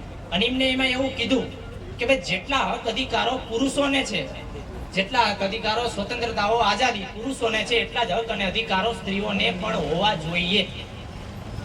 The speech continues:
એવું જરૂરી નથી કે પુરુષને જ બધું મળવું જોઈએ, સ્ત્રીઓ પણ એટલા જ અધિકારના પ્રાપ્ય છે. પણ જ્યારે એમને આ હિન્દુ કોડ બિલ ભારતીય સંસદની અંદર રજૂ કર્યું તો અમુક એવા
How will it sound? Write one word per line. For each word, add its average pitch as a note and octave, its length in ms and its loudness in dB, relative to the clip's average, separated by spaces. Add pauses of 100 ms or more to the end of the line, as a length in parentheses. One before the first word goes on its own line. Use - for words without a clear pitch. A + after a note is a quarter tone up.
(240)
એવું A3 240 2
જરૂરી A#3 340 4
નથી B3 260 -2
કે B3+ 180 -2
પુરુષને A#3 460 0
જ C4+ 140 4
બધું A3+ 260 0
મળવું F#3+ 280 2
જોઈએ, F#3+ 240 0 (480)
સ્ત્રીઓ B3 340 0
પણ C4+ 260 0
એટલા C4 220 2
જ B3+ 100 -2
અધિકારના A3+ 600 0 (320)
પ્રાપ્ય G3 380 2
છે. F#3+ 180 2 (640)
પણ G3+ 180 0
જ્યારે G#3 320 4
એમને B3+ 220 0
આ A#3 80 2
હિન્દુ G3+ 220 -4
કોડ G3+ 220 -4
બિલ A3+ 220 2 (380)
ભારતીય A#3+ 400 0
સંસદની C4 640 0
અંદર A#3+ 200 0
રજૂ G#3 240 2
કર્યું A#3 340 4 (360)
તો A#3 100 0
અમુક C4+ 220 0 (160)
એવા B3+ 180 0